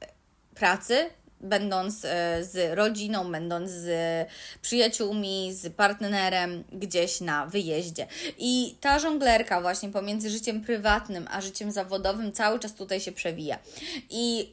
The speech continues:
są mom-, będą momenty, które będą Was, no, wprawiały właśnie w takie poczucie stresu i zdenerwowania. E, i tak jak powiedziałam na samym początku czytania, pamiętajcie o oddechu, pamiętajcie o,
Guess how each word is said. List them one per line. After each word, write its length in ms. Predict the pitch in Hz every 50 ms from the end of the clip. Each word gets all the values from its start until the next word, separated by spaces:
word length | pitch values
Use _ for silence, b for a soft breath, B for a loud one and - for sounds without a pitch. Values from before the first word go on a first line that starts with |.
| 220
są 240 | 208 - - 269 277
mom-, 240 | 277 277 262 240 214
będą 240 | 240 254 269 269 262
momenty, 400 | 254 226 214 196 196 208 220 220
które 340 | - - 220 214 214 202
będą 340 | 196 202 202 214 214 214 214
Was, 220 | 202 196 208 - - 208 190 160 - 170
no, 120 | 202 214 214
wprawiały 500 | 214 - 220 208 214 226 214 214 202 190
właśnie 300 | 196 202 208 214 208 202
w 20 |
takie 320 | - 190 196 - 180 180
poczucie 400 | 180 - 196 196 208 196 - 202
stresu 480 | 202 - - 202 202 208 208 - 175 165
i 160 | - 190 190
zdenerwowania. 880 | 180 180 180 202 196 202 185 185 196 190 185 180 160 165 170 208 302 349 B B B B B B B 254 B
E, 240 | - 220 214 196 - -
i 60 | 240
tak 160 | - 269 262
jak 140 | 277 269 269
powiedziałam 460 | - 247 226 240 220 254 226 220 226
na 100 | 214 214
samym 420 | 214 - - 226 240 262 254 247 233
początku 460 | 233 214 - 208 185 190 - - 180
czytania, 400 | 180 175 165 175 165 165 160 165
pamiętajcie 680 | - 208 196 202 202 196 208 202 208 240 - - 214 190
o 60 | 190
oddechu, 640 | 190 185 185 185 202 196 208 208 - - 202 196 190
pamiętajcie 720 | 208 190 190 185 190 202 196 185 196 214 - 214 208 190 -
o, 340 | 180 190 185 185 185 180 -